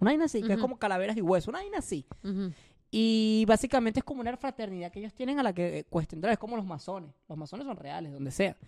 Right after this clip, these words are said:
Speaker 2: Ujú.
Speaker 1: Es más, hace poco vi unas fotos de un, este, una misa masón en Caracas. En
Speaker 2: No,
Speaker 1: Caracas o
Speaker 2: ¿qué?
Speaker 1: en Maraca-, una misa masona.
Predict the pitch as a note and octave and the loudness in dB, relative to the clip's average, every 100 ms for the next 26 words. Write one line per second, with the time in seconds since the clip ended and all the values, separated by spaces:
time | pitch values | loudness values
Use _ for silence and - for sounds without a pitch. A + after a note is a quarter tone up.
0 | - G3+ F#3+ F#3+ D#3 G#3+ F#3 - C#3+ F3+ | -12 -8 -4 0 2 2 -2 -10 -16 -18
1 | G3 - A3+ A3 - - G3 A#3 A3+ E3 | -16 -10 -2 0 0 -2 -6 -4 -2 -2
2 | D#3 D#3+ E3+ F#3 G3+ G#3+ A3 G#3+ - E3 | -4 -6 -6 -6 -6 -6 -6 -8 -6 -6
3 | D#3+ - D3+ C#3 C3+ C3 - _ - D#3+ | -6 -10 -8 -6 -8 -10 -16 _ -6 -4
4 | E3 G#3 G3+ A3 D3+ - E3 F#3+ G3 C#3 | -4 -8 -10 -10 -10 -2 0 0 -6 -10
5 | D3+ - _ - _ _ _ _ _ _ | -12 -14 _ -20 _ _ _ _ _ _
6 | - - - - - G#3 A3+ A#3+ A#3 A3+ | -20 -20 -20 -20 -10 -4 -2 0 0 0
7 | G#3 F3 D#3 E3 - E3+ F#3+ F#3+ F#3+ D3+ | -2 -4 -8 -6 -4 -2 -2 -4 -4 -4
8 | - D#3 E3 | -6 -8 -8